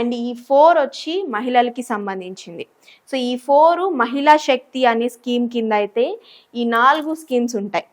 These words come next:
అందులో ఫస్ట్ వచ్చి తల్లికి వందనం, తల్లికి వందనం అని చెప్పి బిడ్డకి పదిహేను వేలు ఇస్తున్నారు.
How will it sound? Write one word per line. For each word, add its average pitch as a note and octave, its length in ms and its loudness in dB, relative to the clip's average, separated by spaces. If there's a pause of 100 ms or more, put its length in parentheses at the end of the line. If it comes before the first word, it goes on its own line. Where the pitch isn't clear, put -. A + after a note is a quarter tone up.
(440)
అందులో A3+ 280 2
ఫస్ట్ A3+ 400 0
వచ్చి D4+ 500 0 (380)
తల్లికి D4 320 0
వందనం, G#3+ 440 -4 (380)
తల్లికి C#4 300 -4
వందనం A#3 460 0
అని A3+ 220 -2
చెప్పి F4 480 -2
బిడ్డకి A3+ 360 -6
పదిహేను A#3 540 -2
వేలు A3+ 200 -2
ఇస్తున్నారు. G3 640 -8